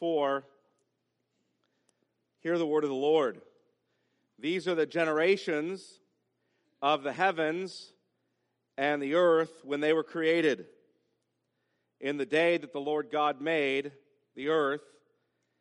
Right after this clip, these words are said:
and the heavens. When no bush of the field was yet in the land,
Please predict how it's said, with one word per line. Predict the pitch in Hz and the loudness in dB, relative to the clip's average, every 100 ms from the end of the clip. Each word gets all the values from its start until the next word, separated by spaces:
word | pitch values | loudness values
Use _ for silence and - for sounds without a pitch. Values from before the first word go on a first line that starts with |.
| _ _ | _ _
and | 135 135 | -6 -6
the | 123 | -4
heavens. | 165 151 131 82 - - - _ _ _ _ _ _ _ _ _ _ _ | -2 -2 -4 -10 -18 -20 -20 _ _ _ _ _ _ _ _ _ _ _
When | - 151 | -6 -6
no | 175 190 | 0 -2
bush | 156 214 208 | 2 -2 0
of | 185 | -4
the | 147 | -4
field | - 180 180 151 | -2 2 2 0
was | 151 160 | -4 0
yet | 170 | -2
in | 156 | 0
the | 143 | -2
land, | 151 170 135 147 185 | 0 0 -2 -4 -8